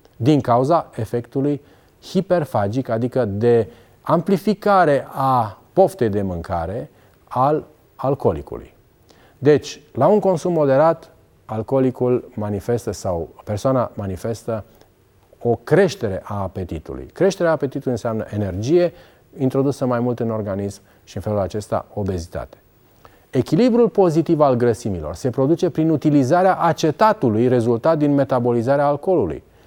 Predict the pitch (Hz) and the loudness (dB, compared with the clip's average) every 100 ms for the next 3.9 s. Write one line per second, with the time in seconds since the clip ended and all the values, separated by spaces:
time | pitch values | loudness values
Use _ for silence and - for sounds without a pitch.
0 | _ _ 139 208 175 110 120 113 92 87 | _ _ 2 4 4 4 0 0 -2 -6
1 | 78 - 104 127 151 147 107 135 127 139 | -8 -6 -4 -4 -4 -4 2 2 2 0
2 | 147 165 139 - - _ - 131 - 104 | 0 0 0 -2 -18 _ 0 0 0 -4
3 | - 104 113 120 135 139 143 67 | -2 -2 0 2 0 0 -2 -2